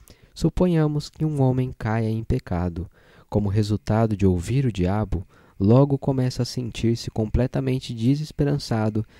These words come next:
e a duvidar se alguma vez foi sequer cristão. Passa a questionar todo o seu relacionamento com Deus.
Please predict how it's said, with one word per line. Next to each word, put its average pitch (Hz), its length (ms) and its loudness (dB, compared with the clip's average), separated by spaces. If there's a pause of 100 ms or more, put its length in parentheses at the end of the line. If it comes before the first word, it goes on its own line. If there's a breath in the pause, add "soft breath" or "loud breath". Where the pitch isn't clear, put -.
(180 soft breath)
e 101 60 0
a 92 100 4
duvidar 123 680 2
se - 160 -4
alguma 110 320 0
vez 98 300 2
foi 101 240 0
sequer 95 560 -2
cristão. 82 600 -4 (600 loud breath)
Passa 107 340 -2
a - 20 -10
questionar 110 640 0 (120)
todo 160 320 6
o 110 60 0
seu 98 180 -2
relacionamento 90 800 -2
com 135 200 -4
Deus. 95 440 0